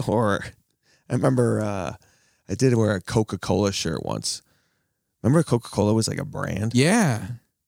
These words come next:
Speaker 1: And I loved that it was a brand. I was like, "How, what, people are wearing that? I love drinking that. Like, that's
Speaker 2: <laughs>
Speaker 1: everywhere. Coca-Cola, like, this is the best thing in America."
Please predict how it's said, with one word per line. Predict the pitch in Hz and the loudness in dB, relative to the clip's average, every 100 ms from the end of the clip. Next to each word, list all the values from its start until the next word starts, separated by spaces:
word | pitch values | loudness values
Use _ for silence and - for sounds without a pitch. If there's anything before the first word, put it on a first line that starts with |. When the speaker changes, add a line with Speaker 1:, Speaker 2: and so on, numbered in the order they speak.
| _ _ | _ _
Speaker 1:
And | 95 92 | 0 2
I | 104 107 110 107 - | 2 2 2 0 -4
loved | 87 113 117 107 98 - _ _ _ | -2 2 2 0 -4 -12 _ _ _
that | 104 104 - | -2 0 0
it | |
was | 101 95 | 0 0
a | |
brand. | 85 92 110 98 80 | -4 -2 0 0 0
I | |
was | 80 85 | -2 -2
like, | 73 | -4
"How, | - | -6
what, | - - | -8 0
people | 127 131 | 2 4
are | 80 | 0
wearing | 78 104 180 226 | -2 2 4 4
that? | 247 277 | 2 0
I | - | 0
love | 190 175 190 98 _ - | 0 0 0 -4 _ -4
drinking | - 180 - 101 | 2 4 4 0
that. | 69 107 202 | 0 0 2
Like, | 120 | 0
that's | - 196 - - | 2 2 2 0
Speaker 2:
<laughs> | 107 | 0
Speaker 1:
everywhere. | 123 123 117 143 247 | 2 2 4 2 2
Coca-Cola, | - 220 151 - - 131 302 330 | 0 2 0 0 2 4 4 4
like, | - 151 | 4 2
this | - | -2
is | - | 0
the | 190 | 2
best | 190 208 - - | 4 4 2 0
thing | - 220 | 2 4
in | 220 | 4
America." | 208 311 370 - - | 2 4 2 2 -6